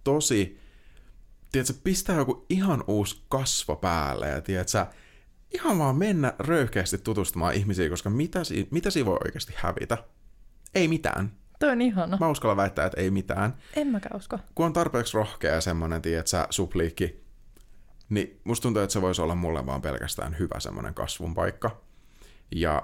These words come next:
Speaker 1: sitten tota, mitähän muuta? No olkoon sen mun niinku ykkösenä tässä.
Speaker 2: Se on sun vuoden ykkönen.
Speaker 1: Se on mun
Speaker 2: Yksin
Speaker 1: vuoden ykkönen.
Speaker 2: matkustaminen.
Speaker 1: Joo.
Speaker 2: Joo. Tää on kiva.
Speaker 1: Mikäs sulla?
Speaker 2: No mulla on siis se, että <laughs> mä haluan pitää tänä vaan loman.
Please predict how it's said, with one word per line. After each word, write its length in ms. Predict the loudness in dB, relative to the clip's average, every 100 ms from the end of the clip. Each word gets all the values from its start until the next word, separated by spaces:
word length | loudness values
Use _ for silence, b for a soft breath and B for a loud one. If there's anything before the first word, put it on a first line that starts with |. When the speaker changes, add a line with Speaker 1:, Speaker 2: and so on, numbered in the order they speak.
| -2
Speaker 1:
sitten 340 | -4 -2 -2
tota, 340 | -4 -2 -2 -2 -6 -18 -20 -20 -20 -20 -14 -4
mitähän 300 | -2 0 -2
muuta? 380 | -2 -2 -2 -6 -10 -20 -20 -20 -20 -20 -20 -20 -20 -20 -20 -20 -20 -6
No 100 | 0 2
olkoon 300 | 2 0 2
sen 160 | 2
mun 220 | 2 -2 -4 -10 -12 -6
niinku 220 | -2 0 -2
ykkösenä 500 | -2 -4 -4 -4 -6
tässä. 300 | -6 -6 -8 -10 0
Speaker 2:
Se 80 | 2
on 100 | 2
sun 160 | 2
vuoden 280 | 2 2 0
ykkönen. 380 | -4 -4 -4 -4
Speaker 1:
Se 100 | 0
on 100 | 2
mun 80 | 4
Speaker 2:
Yksin 40 | 4
Speaker 1:
vuoden 160 | 2
ykkönen. 180 | 0 0 -4
Speaker 2:
matkustaminen. 580 | -6 -6 -4 -4 -4 -4
Speaker 1:
Joo. 240 | 0 0 -2 -6 -4
Speaker 2:
Joo. 180 | -2 -4 -10 -20 -20 -20 -4
Tää 120 | 0
on 100 | 0
kiva. 260 | 0 -2 -4 -2
Speaker 1:
Mikäs 260 | 0 0
sulla? 300 | 0 -2 -4 b b b b b 0
Speaker 2:
No 80 | 4
mulla 220 | 6 4
on 100 | 4
siis 240 | 0 2
se, 200 | 2 4
että 400 | 2 0 -2 -2 -4 -20 -14
<laughs> 380 | -10 -4 0 4
mä 60 |
haluan 260 | 4 4 2
pitää 200 | 0 2
tänä 220 | 2 2
vaan 180 | 2 2
loman. 360 | 2 2 0